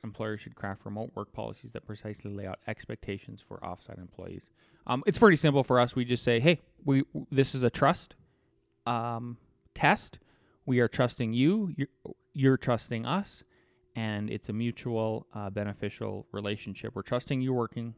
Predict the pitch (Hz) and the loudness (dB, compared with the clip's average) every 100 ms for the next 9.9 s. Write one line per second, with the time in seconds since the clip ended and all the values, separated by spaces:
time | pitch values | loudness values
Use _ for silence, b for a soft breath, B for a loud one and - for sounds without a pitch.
0 | _ _ - 92 104 113 113 110 101 - | _ _ -10 -4 -2 -2 -2 -4 -4 -8
1 | 107 98 95 - _ _ _ _ _ _ | -4 -4 -4 -8 _ _ _ _ _ _
2 | - 117 123 127 147 - 156 143 135 127 | -6 -4 -2 2 2 2 6 8 8 4
3 | b b b - 135 123 123 123 127 127 | b b b -4 0 2 4 6 6 4
4 | 113 113 - 104 113 127 131 110 110 - | 4 4 0 0 2 2 2 2 0 0
5 | 104 104 - 127 107 98 101 - _ b | -2 -4 -4 -4 -2 -4 -6 -10 _ b
6 | - 151 135 98 - 120 110 107 - 107 | -4 -2 -2 -6 -4 -2 -2 -4 -8 -6
7 | 107 104 _ _ - - 107 123 113 - | -4 -6 _ _ -8 -2 0 2 -2 -6
8 | _ - _ - - 101 104 104 110 123 | _ -20 _ -20 -14 -10 -10 -10 -10 -10
9 | 101 95 101 92 101 104 110 110 110 | -12 -12 -12 -10 -10 -10 -10 -10 -12